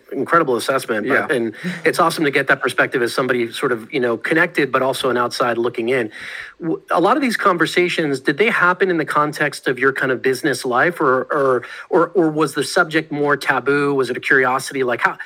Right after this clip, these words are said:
Speaker 1: how did it, how does it happen in, in sort of the, the corridors of business,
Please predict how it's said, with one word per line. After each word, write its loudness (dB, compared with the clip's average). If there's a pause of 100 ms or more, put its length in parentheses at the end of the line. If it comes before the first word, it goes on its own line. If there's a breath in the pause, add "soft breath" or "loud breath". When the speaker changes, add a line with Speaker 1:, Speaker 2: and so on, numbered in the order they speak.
(200 loud breath)
Speaker 1:
how 4
did -2
it, 2
how 4
does 0
it 0
happen 2
in, -2
in -2
sort 0
of -4
the, -2
the -6
corridors 2
of -4
business, -2